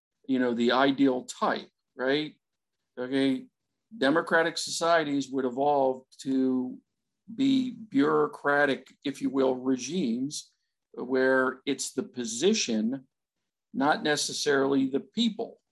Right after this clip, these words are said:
right? So, you know, just because you and I, for instance, Nia, may hate speeders on the interstate,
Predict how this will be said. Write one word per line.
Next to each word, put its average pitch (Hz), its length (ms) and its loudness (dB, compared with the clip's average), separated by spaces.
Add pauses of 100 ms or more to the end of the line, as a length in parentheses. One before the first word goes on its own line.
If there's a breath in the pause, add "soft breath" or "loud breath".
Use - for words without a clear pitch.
(200)
right? 143 400 -2 (760)
So, 139 540 4
you 139 100 2
know, 131 340 2 (340)
just 170 200 -6
because 151 340 -2
you 156 120 2
and 147 100 2
I, 156 220 2
for 143 180 -4
instance, 131 400 -4
Nia, 135 240 2
may 139 260 0
hate 131 300 -4
speeders 139 560 -6
on 127 160 -4
the 123 140 -4
interstate, 123 640 -4